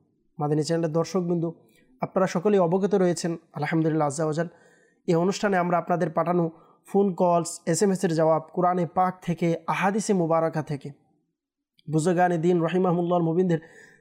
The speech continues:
বাণীসমূহ থেকে, বিশেষ করে পনেরোশো শতাব্দীর মহান ইলমি ও রুহানি ব্যক্তিত্ব কিবলা শাইখে তরিকত আমিরে আহলে সুন্নাত দামাত বারকাতুমুল আলিয়ার প্রদানকৃত ওয়াজিফাসমূহ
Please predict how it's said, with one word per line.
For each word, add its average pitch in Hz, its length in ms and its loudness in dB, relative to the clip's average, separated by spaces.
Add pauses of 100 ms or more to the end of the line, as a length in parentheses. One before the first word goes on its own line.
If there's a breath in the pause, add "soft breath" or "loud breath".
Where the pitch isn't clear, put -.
(100)
বাণীসমূহ 180 640 2
থেকে, 170 260 -2 (400 soft breath)
বিশেষ 165 300 0
করে 214 180 2
পনেরোশো 214 540 0
শতাব্দীর 196 520 0
মহান 180 360 0 (400 loud breath)
ইলমি 220 500 2
ও 196 100 2
রুহানি 185 360 2
ব্যক্তিত্ব 170 500 -2 (420 soft breath)
কিবলা 202 280 2
শাইখে 196 320 0
তরিকত 202 460 0 (380 loud breath)
আমিরে 208 360 2
আহলে 180 220 2
সুন্নাত 185 400 -2 (220)
দামাত 180 340 2
বারকাতুমুল 180 540 0
আলিয়ার 160 380 0 (400 soft breath)
প্রদানকৃত 202 640 0
ওয়াজিফাসমূহ 190 1160 2